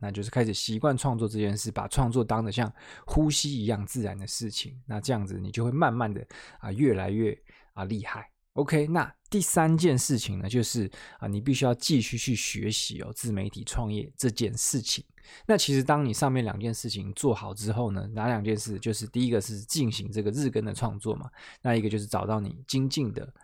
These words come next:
啊，领域。就是如果你把上面这两件事情呢，都做好之后呢，其实你非常自然的就会想要继续学习自媒体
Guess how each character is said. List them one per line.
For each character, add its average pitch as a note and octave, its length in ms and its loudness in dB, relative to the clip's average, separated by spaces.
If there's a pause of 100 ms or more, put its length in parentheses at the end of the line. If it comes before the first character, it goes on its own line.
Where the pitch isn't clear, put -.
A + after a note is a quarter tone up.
(140)
啊， G2+ 140 -8
领 G2 280 -2
域。 A#2 200 0 (180)
就 - 140 -4
是 G3 100 4
如 C#3+ 140 6
果 F3 100 6
你 D3+ 100 4
把 A#2+ 160 2
上 C#3 220 0
面 B2 100 0
这 C#3 120 4
两 A2 180 0
件 A#2+ 160 -2
事 C3 180 -2
情 G2 240 -6
呢， F#2+ 160 -6 (220)
都 E3+ 280 4
做 E3 200 4
好 G2+ 180 -4
之 A2+ 200 -4
后 A2+ 180 2
呢， G2+ 160 -6
其 D3+ 160 0
实 E3+ 140 2
你 A2 200 0
非 D#3+ 360 2
常 G2+ 280 -4
自 D3 260 0
然 F#2 200 -2
的 G2+ 180 -10 (280)
就 D#3 120 8
会 C#3 160 6
想 G2+ 220 0
要 G2 60 -2
继 B2 160 2
续 A2+ 180 -2
学 G2 180 -4
习 G#2 220 -6
自 - 180 -6
媒 G2 200 0
体 F#2 180 -12